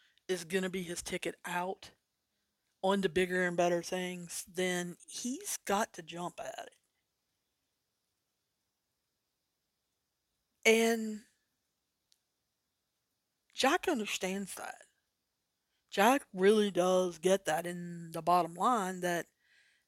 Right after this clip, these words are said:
Ace never really wanted to be a wrestler and that he didn't have that desire or passion.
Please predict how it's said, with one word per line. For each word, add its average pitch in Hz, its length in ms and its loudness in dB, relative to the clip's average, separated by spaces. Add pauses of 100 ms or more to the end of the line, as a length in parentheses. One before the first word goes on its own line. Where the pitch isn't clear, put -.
(140)
Ace - 560 2
never 208 760 2
really 180 560 2
wanted 175 460 0
to 165 40 -2
be 165 120 2
a 165 80 0
wrestler 160 680 -4 (540)
and 190 260 4
that 185 260 6
he 190 1040 -4 (1160)
didn't 185 200 0
have 165 180 0
that 165 140 0
desire 165 460 -4
or 160 40 -8
passion. - 680 -2